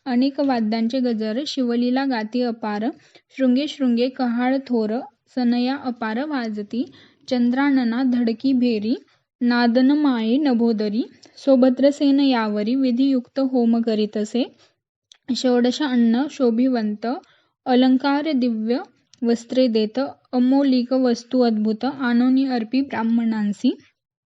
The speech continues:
दक्षिणी लागी भांडारे, मुक्त केली राजेंद्रे,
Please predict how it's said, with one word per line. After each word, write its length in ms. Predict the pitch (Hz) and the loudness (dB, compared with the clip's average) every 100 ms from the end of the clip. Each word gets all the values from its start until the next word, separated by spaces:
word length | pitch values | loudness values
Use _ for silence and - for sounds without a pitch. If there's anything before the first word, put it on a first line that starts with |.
| _ _ - | _ _ 0
दक्षिणी 580 | 240 233 - 262 262 285 | 2 2 2 4 4 4
लागी 320 | 247 226 247 | 0 0 -2
भांडारे, 580 | 240 233 226 233 214 294 | -2 0 0 0 -2 -2
मुक्त 340 | 294 254 - 277 | -2 -4 -4 -4
केली 300 | 262 226 254 | 0 0 0
राजेंद्रे, 600 | 247 220 220 226 214 | -2 -4 -2 -2 -2